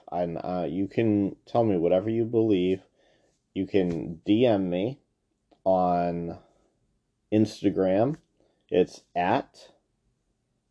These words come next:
minister, uh, martyr dot ministries. Um, it should say The Martyr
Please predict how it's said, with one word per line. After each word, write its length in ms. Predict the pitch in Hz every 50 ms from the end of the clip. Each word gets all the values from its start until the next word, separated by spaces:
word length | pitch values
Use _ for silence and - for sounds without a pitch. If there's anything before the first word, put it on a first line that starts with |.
| _ _ _ _ _ _ _ _ _ _ _ _ - - -
minister, 720 | 90 95 98 101 104 113 113 - - - - - - - -
uh, 600 | 98 101 101 95 90 87 82 76 65 50 - - - -
martyr 580 | 92 95 98 98 104 113 117 127 131 131 - _ _ _ _ _ -
dot 260 | 110 98 95 - -
ministries. 880 | 92 95 92 90 80 - - - - - 85 98 127 - - - - _ _ _ _ _ _ _ _ _ _ _ _ _ _ _ _ _ _ _ _ _ _ _ _ - -
Um, 300 | 92 92 90 90 87 -
it 120 | 95 92
should 180 | - 101 92 -
say 200 | - 101 90 90
The 140 | 78 87 87
Martyr 560 | 85 82 78 80 - 78 85 85 92 92 -